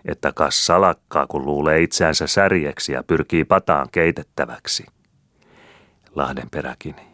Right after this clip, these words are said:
joka peräsimessä pahimmin tunsi paatin kunniat ruumiissaan, alkoi syhyä levottomia olossaan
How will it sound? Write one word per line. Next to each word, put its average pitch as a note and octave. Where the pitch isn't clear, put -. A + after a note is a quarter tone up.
joka D2+
peräsimessä D2+
pahimmin C#2
tunsi D2+
paatin D2+
kunniat C#2+
ruumiissaan, C#2+
alkoi C2+
syhyä C2+
levottomia C2+
olossaan D2